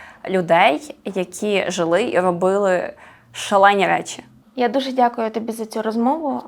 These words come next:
Speaker 2: А, це було дуже класно, щиро і відверто. І ми запрошуємо усіх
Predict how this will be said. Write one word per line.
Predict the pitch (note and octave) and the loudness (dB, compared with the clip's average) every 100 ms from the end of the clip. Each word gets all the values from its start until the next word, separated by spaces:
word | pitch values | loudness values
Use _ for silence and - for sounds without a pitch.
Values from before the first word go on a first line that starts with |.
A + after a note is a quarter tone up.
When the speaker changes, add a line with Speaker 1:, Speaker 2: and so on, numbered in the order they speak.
| - | -6
Speaker 2:
А, | A3 A3 A3 A3 A3 | -2 -2 -4 -8 -10
це | A#3 | -8
було | A3+ A3 G#3+ | -6 -6 -4
дуже | A3 G#3+ G#3+ A3 | -6 -6 -10 -12
класно, | - A3+ C4 B3+ G#3+ | -2 0 0 -4 -8
щиро | - A3 G#3+ A3+ A3 | -8 -4 -2 -4 -4
і | A3 G#3+ G#3 | -6 -4 -4
відверто. | G#3 G#3 F#3+ F#3+ - - - - - - - | -8 -4 -2 -2 -8 -14 -14 -20 -18 -20 0
І | B3 B3+ C4 B3 | 4 6 4 2
ми | A#3+ C4+ C#4 | 2 2 2
запрошуємо | B3 A#3 A3+ B3 B3+ A#3+ A3+ A3 G#3+ G#3 | 0 -2 2 2 2 -4 -2 -2 -4 -4
усіх | A3 - A3+ B3+ - | -8 -6 -4 -4 -4